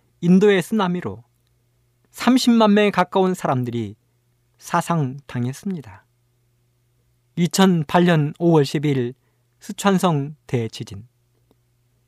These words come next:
이천십 년 일월 십이 일 아이티의 엄청난 지진, 그리고 그 피해와 공포를 잊기도 전에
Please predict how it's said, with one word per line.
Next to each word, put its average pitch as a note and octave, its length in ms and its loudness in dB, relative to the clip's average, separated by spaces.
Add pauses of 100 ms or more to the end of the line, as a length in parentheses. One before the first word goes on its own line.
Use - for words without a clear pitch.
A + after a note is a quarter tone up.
(200)
이천십 G#3+ 520 2
년 F#3+ 480 4
일월 F#3 260 4
십이 F3+ 300 0
일 C#3 220 0 (380)
아이티의 D#3+ 640 -2
엄청난 E3+ 800 0
지진, B2 380 -8 (760)
그리고 G#2 360 -8
그 - 120 -4
피해와 D#3+ 580 2 (280)
공포를 F#3+ 440 2
잊기도 G3+ 340 0
전에 E3 360 -8